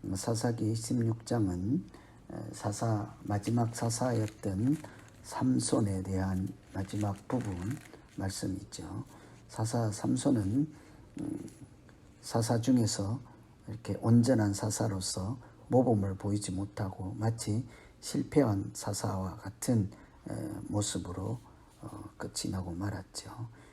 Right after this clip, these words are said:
세상에 누구도, 어, 실패를, 어, 원하지는 않지만, 음, 실패를 경험하지 않는 사람도 없을 것입니다. 어, 그만큼 실패는 누구에게나 있기 마련인데요.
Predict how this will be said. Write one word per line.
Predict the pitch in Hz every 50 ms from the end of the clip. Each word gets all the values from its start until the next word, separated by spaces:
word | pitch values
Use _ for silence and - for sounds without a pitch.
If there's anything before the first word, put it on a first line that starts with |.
| - -
세상에 | - - - 240 - 143 127 117 110
누구도, | 107 110 127 - 151 147 120 101 101 - 156 175 - - - - - - - -
어, | - -
실패를, | - - - - - - 156 135 131 110 104 120 - - - - - - - - - -
어, | - 95 95 - - - 117
원하지는 | 104 110 113 113 110 110 - 101 95 95 92
않지만, | - - 107 117 113 - - - - 92 90 90 92 110 131 131 - - - - - - - - - -
음, | - - - - -
실패를 | - - - - - - 156 139 117 107 110 113 - - - - - - - -
경험하지 | - - 151 - - 285 113 110 104 98 - -
않는 | - 98 95 113 123 120 110 -
사람도 | - - - - 110 113 107 101 101 95 92 101 117 127 131 127 - - - - - - -
없을 | - 107 - - - 107 107
것입니다. | - - 98 - - - 104 101 101 - - - - - - _ - - - - - - - - - - - -
어, | - - - - - - - - - - - - _ _ -
그만큼 | - - 110 120 135 151 151 - 117 104 117 139 151 - - - - - -
실패는 | - - - - - - - 139 120 117 110 107
누구에게나 | 107 110 113 113 143 147 131 110 107 104 95 98 104 101 95 95 -
있기 | - 117 - - 123 107
마련인데요. | 95 101 107 104 107 95 92 92 90 87 85 87 87 92 98 117 123 131